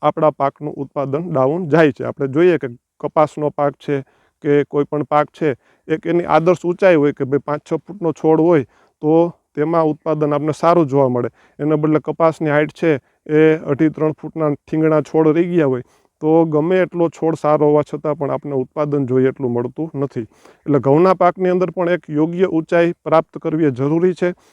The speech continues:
જો આપણો છોડ, ઘઉંના પાકનો જે છોડ છે એ કુદરતી રીતે જ વૃદ્ધિ વિકાસ કરતો હોય, તો તેવા પાકની અંદર જો આપણે લિહોસિનનો સ્પ્રે કરશું, તો તે તેનો વૃદ્ધિ વિકાસ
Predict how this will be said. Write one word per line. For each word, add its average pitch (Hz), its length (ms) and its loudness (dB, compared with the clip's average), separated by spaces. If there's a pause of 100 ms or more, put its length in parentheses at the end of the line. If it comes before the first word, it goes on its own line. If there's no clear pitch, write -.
(180)
જો 143 140 0
આપણો 180 460 0
છોડ, 170 340 2 (360)
ઘઉંના 160 400 2
પાકનો 160 680 -2
જે 151 260 0
છોડ 160 360 0
છે 156 260 0 (360)
એ - 20 -8
કુદરતી 156 500 -2
રીતે 165 320 2
જ 147 40 -12 (160)
વૃદ્ધિ 139 380 0
વિકાસ 151 320 0 (100)
કરતો 175 280 -4
હોય, 135 200 -2
તો - 400 -10
તેવા 160 340 2
પાકની 170 360 -2
અંદર 165 240 -2
જો 151 120 -2
આપણે 151 260 0
લિહોસિનનો 151 580 -4
સ્પ્રે 147 300 -6
કરશું, 156 420 -6 (380)
તો 147 100 -2
તે 160 280 0
તેનો 156 320 -2
વૃદ્ધિ 127 280 0
વિકાસ 156 300 0